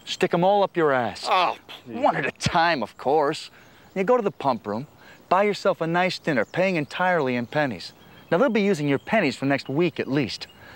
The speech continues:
Speaker 1: Bellamy goes in there to eat, he gets your ass pennies for change. By the time you meet with him, you know he's had something in his hand that you've had in your ass.
Speaker 2: So?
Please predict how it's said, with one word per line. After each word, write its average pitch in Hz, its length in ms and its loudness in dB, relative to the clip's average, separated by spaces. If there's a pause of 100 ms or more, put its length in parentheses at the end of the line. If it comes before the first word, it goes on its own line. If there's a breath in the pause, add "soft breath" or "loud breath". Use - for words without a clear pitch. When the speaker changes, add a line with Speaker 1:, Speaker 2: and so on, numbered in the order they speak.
(260 loud breath)
Speaker 1:
Bellamy 202 320 4
goes 190 240 2
in 196 100 0
there 160 160 2
to - 100 -4
eat, 220 220 -4 (340 soft breath)
he 165 120 0
gets 165 240 0
your 156 100 2
ass 185 380 2
pennies 110 340 -10
for - 120 -10
change. 131 580 -6 (380 loud breath)
By 147 80 2
the 165 100 2
time 247 340 0
you 262 80 2
meet 226 240 2
with 135 140 -4
him, 120 120 -4
you 185 120 0
know 214 100 2
he's 240 300 -2
had 220 160 0
something 165 340 -4
in 139 80 0
his 208 240 -2
hand 160 420 0 (280 loud breath)
that 147 160 -2
you've 208 240 2
had 135 240 2
in 127 100 -2
your 160 240 4
ass. 151 580 -2 (540)
Speaker 2:
So? 110 420 -2